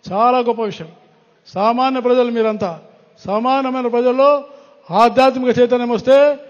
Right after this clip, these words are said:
భారతదేశము విశ్వగురు అవుతుందని నేను మీకు హృదయపూర్వకంగా మనం చేస్తాను.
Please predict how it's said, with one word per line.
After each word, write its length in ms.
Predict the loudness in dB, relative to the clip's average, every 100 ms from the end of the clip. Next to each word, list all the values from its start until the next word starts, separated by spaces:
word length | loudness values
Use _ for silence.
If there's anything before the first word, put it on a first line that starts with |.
| -20 _ _ -2
భారతదేశము 840 | 0 0 0 0 0 -4 -6 -8 -16 _ _ -8
విశ్వగురు 500 | -4 0 0 2 2
అవుతుందని 600 | 2 2 0 -2 -4 -8 -20 _ -8
నేను 200 | -6 -4
మీకు 200 | -4 -2
హృదయపూర్వకంగా 640 | 4 6 6 2 -2 -4
మనం 180 | -6 -8
చేస్తాను. 320 | -10 -12 -16